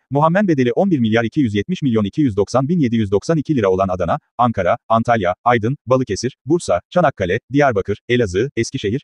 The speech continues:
Gaziantep, İstanbul, İzmir, Kayseri, Kocaeli, Konya, Kütahya, Manisa, Mardin, Mersin, Muğla, Osmaniye, Sivas, Şanlıurfa,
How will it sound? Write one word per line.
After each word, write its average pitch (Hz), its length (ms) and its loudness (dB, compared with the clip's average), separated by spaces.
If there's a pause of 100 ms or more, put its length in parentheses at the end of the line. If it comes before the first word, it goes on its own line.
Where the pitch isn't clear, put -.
Gaziantep, 120 540 0 (120)
İstanbul, 110 540 -2
İzmir, 117 400 -4
Kayseri, 160 420 0 (100)
Kocaeli, 208 380 0 (100)
Konya, 143 400 0
Kütahya, 180 480 0
Manisa, 214 460 0
Mardin, 165 420 0
Mersin, 170 360 -2 (100)
Muğla, 190 380 0
Osmaniye, 202 560 0
Sivas, 147 400 -2
Şanlıurfa, 175 540 0